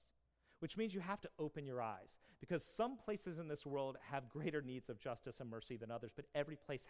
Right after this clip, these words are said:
has them. Whether it's advocating for the new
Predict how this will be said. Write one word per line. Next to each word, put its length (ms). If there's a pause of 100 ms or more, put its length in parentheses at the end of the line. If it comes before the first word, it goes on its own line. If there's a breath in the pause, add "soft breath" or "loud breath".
has 220
them. 180 (1500)
Whether 200
it's 200
advocating 560 (140)
for 240
the 100
new 240